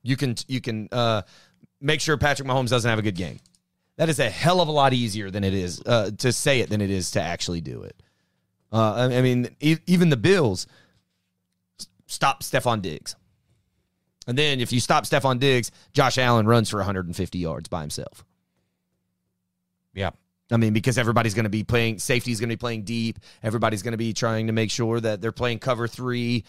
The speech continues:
Speaker 1: and then, but having, uh, the safety over top of Stephon Diggs at all times. So Josh, it opens up the middle, so Josh Allen can actually run the ball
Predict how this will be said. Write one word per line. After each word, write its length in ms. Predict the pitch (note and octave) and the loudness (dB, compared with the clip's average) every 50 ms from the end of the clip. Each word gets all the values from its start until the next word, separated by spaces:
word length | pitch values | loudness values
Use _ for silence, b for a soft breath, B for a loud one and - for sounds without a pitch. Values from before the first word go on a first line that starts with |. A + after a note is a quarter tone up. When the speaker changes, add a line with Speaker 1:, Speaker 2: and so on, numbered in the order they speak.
| b b b | b b b
Speaker 1:
and 120 | A2 G#2+ A2 | 0 2 2
then, 360 | A2 G#2 G2+ G2 G2 F#2 F#2+ | 2 2 0 -2 -4 -6 -4
but 180 | G#2 A2+ F#2 E2 | -2 -2 -2 -2
having, 440 | G#2 A2 A2+ A2+ A2+ G#2+ G#2+ G#2+ G#2+ | -2 -2 -2 -2 -4 -4 -4 -4 -2
uh, 220 | G#2+ G#2 G2+ G2 | 0 0 0 0
the 120 | F#2 G2+ | 0 -2
safety 360 | - - A#2+ A2+ - - A2+ A2+ | -2 0 0 0 0 2 2 2
over 160 | G#2+ G2 G#2 | 2 0 0
top 240 | - - G2+ G2 - | 0 0 0 0 -2
of 60 | G2+ | -4
Stephon 340 | - G#2+ F#2+ - F#2 F2+ E2+ | -6 -6 -6 -6 -8 -8 -8
Diggs 240 | E2 E2+ E2 D#2 | -8 -10 -10 -10
at 60 | F2+ D#2 | -10 -10
all 120 | D2+ D2+ | -10 -12
times. 360 | - - A#1+ G1+ - - - - _ _ _ _ _ _ _ _ _ _ _ _ _ _ _ _ _ _ _ _ _ _ _ _ _ _ _ _ _ _ _ _ _ _ _ _ _ _ _ - | -12 -12 -14 -16 -16 -16 -18 -18 _ _ _ _ _ _ _ _ _ _ _ _ _ _ _ _ _ _ _ _ _ _ _ _ _ _ _ _ _ _ _ _ _ _ _ _ _ _ _ -8
So 140 | - - | -4 -4
Josh, 280 | G#2 F2 A2 G2+ F#2+ - | -2 0 0 0 0 0
it 180 | A#2 A2 A2 G#2 | 0 0 2 2
opens 320 | A2+ A2+ - A2+ G2+ F2+ | 2 2 2 0 -2 -2
up 100 | G#2+ - | -4 -4
the 80 | A#2+ G#2+ | -2 -2
middle, 260 | G#2 G2 F#2 F2+ E2+ | -2 -2 -2 -4 -4
so 200 | - G2+ F#2+ F#2+ | -4 -4 -4 -2
Josh 280 | F2 G#2 G2 F2 - | -2 -2 -2 -2 -2
Allen 340 | - F#2+ F#2 F2 F2 D#2+ D#2+ - | -4 -4 -4 -4 -6 -8 -8 -10
can 340 | - F2+ F2 E2+ D#2+ D2+ - - | -10 -8 -8 -8 -10 -12 -8 -6
actually 320 | G#2 F#2+ - - F#2 F2+ | -6 -4 -4 -6 -8 -8
run 180 | E2+ E2 D#2+ D#2 | -8 -8 -10 -10
the 80 | C#2+ A#1+ | -10 -12
ball 240 | G#1 G1+ G1+ - | -14 -16 -16 -20